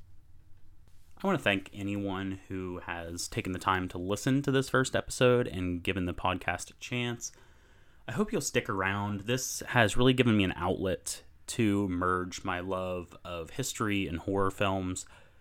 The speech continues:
I really love looking into the background of things. I have an almost obsession with, I can't just learn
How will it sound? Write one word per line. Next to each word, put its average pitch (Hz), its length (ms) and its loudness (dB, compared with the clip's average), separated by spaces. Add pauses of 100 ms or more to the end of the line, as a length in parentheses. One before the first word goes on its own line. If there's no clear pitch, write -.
(600)
I 107 80 -4
really 135 300 6
love 110 260 6
looking 104 240 0
into 95 80 2
the 101 80 0
background 131 420 8
of 120 60 4
things. 113 240 4
I 101 60 6
have 90 340 -2
an 101 80 -8
almost 107 320 0
obsession 95 760 -4
with, 90 440 -8 (400)
I 107 60 -6
can't 113 420 -4
just - 460 -6 (360)
learn 98 720 0